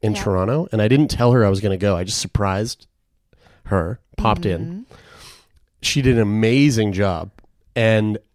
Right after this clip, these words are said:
Speaker 1: <laughs> I would, like, I had a couple drinks, uh, at the show, and I was walking home, and I personally think that stand-up comedy is, like,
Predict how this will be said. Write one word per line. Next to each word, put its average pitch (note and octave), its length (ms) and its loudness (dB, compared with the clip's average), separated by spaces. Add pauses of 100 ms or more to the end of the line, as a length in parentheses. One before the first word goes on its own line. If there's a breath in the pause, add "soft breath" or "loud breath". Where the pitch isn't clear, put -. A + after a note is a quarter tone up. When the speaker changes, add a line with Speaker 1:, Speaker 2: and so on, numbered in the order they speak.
(120)
Speaker 1:
<laughs> - 240 -20
I - 580 -4
would, E3 160 0
like, C3 180 2
I A#2 100 2
had B2+ 120 2
a B2 40 -4
couple A#2+ 240 2
drinks, G#2+ 380 -2 (140)
uh, G#2 220 0
at G#2 160 -4
the - 80 -10
show, F#2+ 320 -4 (600 soft breath)
and B2+ 120 2
I B2+ 60 6
was B2 120 4
walking A#2+ 480 2
home, G#2 540 2 (440)
and A2 440 2 (720)
I C#3 160 4
personally C#3 480 0
think A2 280 -2
that G2+ 260 -6
stand-up G#2+ 420 -4
comedy G#2 340 -2
is, G2 160 -2
like, F2 420 -8